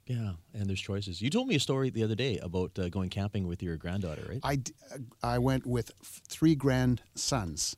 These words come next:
Speaker 1: Okay.
Speaker 2: And it was on my boat, and we sailed up to Sydney and to the Gulf Islands. And I got, uh, uh, frozen meals by design, put them in a cooler,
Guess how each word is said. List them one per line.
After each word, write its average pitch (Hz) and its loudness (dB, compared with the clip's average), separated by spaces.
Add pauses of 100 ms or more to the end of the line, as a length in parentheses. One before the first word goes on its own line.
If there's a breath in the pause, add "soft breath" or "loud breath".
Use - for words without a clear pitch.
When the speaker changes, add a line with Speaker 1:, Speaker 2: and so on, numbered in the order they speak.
Speaker 1:
Okay. 120 6
Speaker 2:
And 127 6
it 127 0
was 120 2
on 123 4
my 117 4
boat, 110 -4
and 117 -4
we 113 -2
sailed 120 0
up 120 -8
to 131 -6
Sydney 120 0
and 113 0
to 120 -6
the 113 -2
Gulf 110 -2
Islands. 107 -4 (400 loud breath)
And 135 4
I 127 4
got, 117 0 (160)
uh, 113 0 (840 loud breath)
uh, 107 -8
frozen 170 4
meals 110 -4 (240)
by 117 0
design, 104 -4 (140)
put 156 -4
them 139 4
in 135 4
a 120 2
cooler, 101 -6